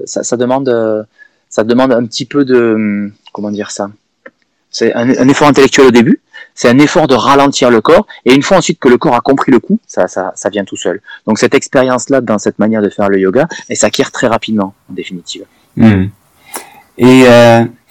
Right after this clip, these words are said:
Speaker 2: et donc du coup, les, euh, les, les routines de, de yoga que vous proposez dans, dans votre livre, et ce qu'on peut découvrir du coup auprès d'un ambassadeur,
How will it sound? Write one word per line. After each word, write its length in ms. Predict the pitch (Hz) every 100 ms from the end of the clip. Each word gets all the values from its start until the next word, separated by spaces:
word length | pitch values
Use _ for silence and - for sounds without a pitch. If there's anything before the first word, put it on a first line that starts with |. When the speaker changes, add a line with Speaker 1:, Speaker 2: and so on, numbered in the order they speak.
| - -
Speaker 2:
et 80 |
donc 220 | 120 131 117
du 180 | 123
coup, 240 | - - 190
les, 300 | 156 113 107
euh, 260 | 101 98 95 - -
les, 260 | 113 107
les 120 | 101 117
routines 720 | 127 123 - 151 117 - 113
de, 260 | - 92 85
de 140 | 82
yoga 380 | 85 98 104 110
que 120 | 113
vous 60 | 92
proposez 520 | - 113 107 104 110
dans, 340 | 101 92 82
dans 220 | - 87 98
votre 260 | 104 -
livre, 480 | 110 147 190 160 147 _ _ -
et 120 | 113
ce 80 | -
qu'on 80 | -
peut 140 | 107
découvrir 460 | 104 - 107 113 104
du 120 | 104
coup 120 | 117
auprès 240 | 104 -
d'un 340 | 104 101 98 98
ambassadeur, 560 | 98 104 - 143 226